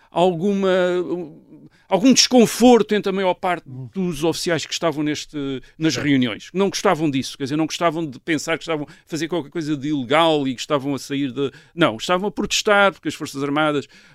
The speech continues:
Speaker 1: o prestígio das Forças Armadas estava, tinha sido posto em causa por causa daqueles
Speaker 2: Hum.
Speaker 1: decretos, eh, do verão de mil novecentos e setenta e quatro, eh, enfim, porque havia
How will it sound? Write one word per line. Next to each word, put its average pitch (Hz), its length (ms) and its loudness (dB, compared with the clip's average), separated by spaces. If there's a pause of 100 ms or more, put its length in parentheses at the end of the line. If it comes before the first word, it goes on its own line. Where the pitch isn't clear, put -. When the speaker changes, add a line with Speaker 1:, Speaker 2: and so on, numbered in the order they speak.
Speaker 1:
o 139 160 -4
prestígio 139 440 -4
das 135 120 -4
Forças 139 320 -12
Armadas 139 380 -4
estava, 143 180 -6
tinha 135 180 -6
sido 139 160 -10
posto - 260 -12
em 156 80 -2
causa 175 540 4
por - 80 -10
causa 127 240 -2
daqueles 123 320 -6
Speaker 2:
Hum. 123 60 -10
Speaker 1:
decretos, 131 500 -2 (300)
eh, 135 180 -2
do 131 120 -8
verão 135 240 0
de 131 80 -2
mil 139 80 -2
novecentos 131 320 -8
e 156 40 -14
setenta - 260 -8
e 151 40 -6
quatro, 185 760 0 (300)
eh, 151 340 2
enfim, 180 340 2
porque - 220 -4
havia 151 280 4